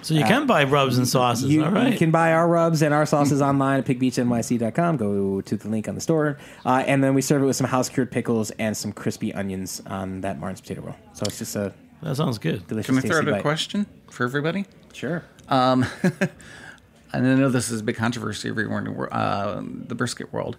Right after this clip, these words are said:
Speaker 3: um, dealing with the stall and when do you wrap?
Speaker 2: That's a great question.
Speaker 1: Wait, John,
Speaker 2: And I
Speaker 1: just explain that one more. What? It's
Speaker 3: A lot of
Speaker 1: elaborate on the
Speaker 3: times when
Speaker 1: question.
Speaker 3: you're, you're cooking up to a temperature and you're cooking with brisket, it has, you know, you're going up to a temperature and then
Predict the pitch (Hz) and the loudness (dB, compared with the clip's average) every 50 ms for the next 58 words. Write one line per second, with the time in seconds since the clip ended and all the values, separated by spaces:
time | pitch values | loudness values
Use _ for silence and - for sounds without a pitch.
0 | - - - - - - - 123 120 117 117 113 113 113 - - - - - 135 | -14 -20 -20 -20 -18 -6 -2 0 2 2 4 2 2 0 -4 -8 -14 -6 -2 0
1 | 127 120 113 110 - - - - - - 113 104 104 104 107 104 92 90 95 98 | 2 2 2 0 -2 -4 -8 -8 -4 0 0 2 2 2 0 0 0 -2 -2 -2
2 | 92 95 92 85 85 90 92 80 67 - - - - - - - - - - - | -2 -2 -4 -4 -4 -6 -6 -8 -10 -12 -16 -20 -20 -20 -20 -20 -20 -20 -20 -20
3 | - - - - - 131 147 165 - 208 151 127 139 135 120 - - 151 156 - | -20 -20 -20 -8 -2 -2 -2 0 0 0 0 2 0 0 0 0 0 0 0 0
4 | - - - 160 - 123 127 165 165 160 - 160 151 - - - _ - - - | 0 0 0 0 0 0 2 2 4 4 4 2 0 -2 -4 -8 _ -20 -20 -20
5 | _ - 135 - - - 175 170 170 165 160 156 147 143 143 143 139 135 135 123 | _ -12 -12 -12 -10 -4 -2 0 0 0 0 0 0 0 0 -2 0 0 -2 -2
6 | 120 117 135 139 - - - - - 151 - - - - - - - - 156 151 | -2 -2 -2 -4 -4 -8 -20 -20 -20 -20 -18 -12 -12 -12 -10 -6 -2 0 4 4
7 | - - - 151 147 143 143 - 170 165 139 131 120 151 147 147 143 143 135 135 | 4 4 4 4 4 4 4 4 4 4 4 4 4 4 4 4 4 2 2 0
8 | 131 135 - 131 117 - - - - 117 160 170 - - 143 131 - 180 180 - | -2 -6 -10 -16 -18 -18 -18 -18 -18 -16 -16 -14 -10 -8 -8 -6 -6 -6 -6 -2
9 | 151 139 127 - - 120 113 - - 113 113 113 110 - - 127 123 - - - | 0 0 0 0 0 -2 -2 -2 -2 -2 -4 -4 -6 -6 -6 -4 -4 -4 -6 -8
10 | 123 - 127 123 117 107 - - 117 117 - - - 107 - - - - - - | -8 -8 -8 -8 -8 -6 -4 -4 -2 -2 -2 -4 -4 -6 -6 -8 -12 -20 -20 -18
11 | - - 143 135 135 131 131 120 117 - - - 131 117 110 107 107 110 110 131 | -6 -2 2 2 4 4 2 0 -2 -4 -4 0 2 2 4 4 2 2 2 2
12 | 127 127 123 120 120 120 - 117 113 113 - 117 110 110 117 110 - - 120 120 | 4 4 4 4 2 0 0 -2 -2 0 0 0 0 0 -2 -4 -4 -6 -6 -4
13 | - 113 113 113 110 | -2 -2 0 0 0